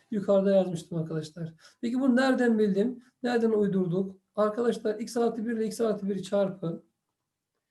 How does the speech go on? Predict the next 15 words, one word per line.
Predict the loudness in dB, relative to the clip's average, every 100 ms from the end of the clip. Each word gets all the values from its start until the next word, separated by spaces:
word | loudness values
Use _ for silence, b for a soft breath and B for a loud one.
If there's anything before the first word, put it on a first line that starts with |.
| b b b b _ _
Bakın | 0 2 0 -2 -4
x | -6 -4
çarpı | 0 0 0
x, | -4 -6 -8
x | -4 -4 -2
kare | 2 2
olacaktır. | 2 0 -4 -4 -6 -6 -10 _ _ _ _ _
X | -4 -2
çarpı | 0 0 2
bir, | 0 0 -2 -10 _ _ _ _
x | -6 -6 0
olacaktır. | 2 2 -2 -6 -6 -6 -8 _ _ _ _ _ _ _
Bir | 2 2
çarpı | 4 2 2 0
x, | -4 -6